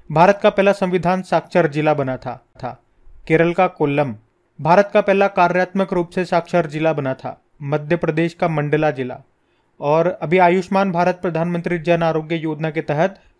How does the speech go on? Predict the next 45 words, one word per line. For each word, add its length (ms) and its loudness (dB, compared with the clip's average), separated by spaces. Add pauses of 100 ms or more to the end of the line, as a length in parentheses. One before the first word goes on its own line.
सौ 120 6
प्रतिशत 500 0
घरों 320 -2
को 140 -4
कवर 260 2
करने 300 -2
वाला 260 0
भारत 300 -6
का 100 -2
पहला 280 -2
जिला 360 -2
बना 240 -4
था, 240 -8 (200)
जम्मू 280 -4
कश्मीर 380 -6
का 160 -4
सांबा 340 -6
जिला। 240 -14 (200)
देश 280 4
का 180 2
पहला 420 -2 (400)
हर 320 6
घर 440 0
जल 260 2
प्रमाणित 520 -2
जिला 280 2
बना 240 -2
था, 300 -8
मध्य 260 -4
प्रदेश 340 -4
का 160 -4
बुरहानपुर। 540 -8 (300)
और 180 -2
हर 260 2
घर 220 0
में 120 -2
पुस्तकालय 580 -2
वाला 220 -2
देश 220 -4
का 140 -4
पहला 260 -2
जिला 280 -4
बना 220 -4
था, 120 -4
ये 260 -6